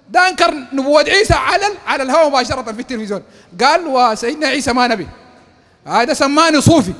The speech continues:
قال: "سيدنا عيسى ما نبي". خش اليوتيوب بتلقاه قاعده،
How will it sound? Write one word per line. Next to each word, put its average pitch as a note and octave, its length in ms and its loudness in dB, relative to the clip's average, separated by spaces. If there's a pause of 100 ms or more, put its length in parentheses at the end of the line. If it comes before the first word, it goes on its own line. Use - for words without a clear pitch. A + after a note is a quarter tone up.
(280)
قال: D4+ 280 0
"سيدنا E4+ 360 0
عيسى D4 260 0
ما D4+ 140 -2
نبي". A3+ 180 -2
خش E4 220 -6
اليوتيوب B3+ 360 -2
بتلقاه B3 360 -2
قاعده، A#3+ 300 -4